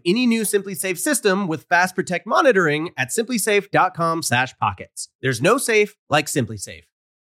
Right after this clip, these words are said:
Listeners, I'm telling you right now, it's not every day you find a game changer like RentRedi.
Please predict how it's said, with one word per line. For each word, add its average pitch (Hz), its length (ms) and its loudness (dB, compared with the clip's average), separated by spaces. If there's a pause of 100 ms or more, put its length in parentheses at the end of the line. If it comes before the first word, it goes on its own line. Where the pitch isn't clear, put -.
(240)
Listeners, 196 640 0
I'm 143 160 -2
telling 202 300 2
you 185 140 0
right 175 260 0
now, 120 400 -2 (160)
it's - 160 -6
not 214 160 4
every 269 220 2
day 220 120 4
you 202 140 2
find 165 240 0
a 139 40 2
game 143 280 -2
changer 127 320 -2
like 110 160 0
RentRedi. 104 560 -8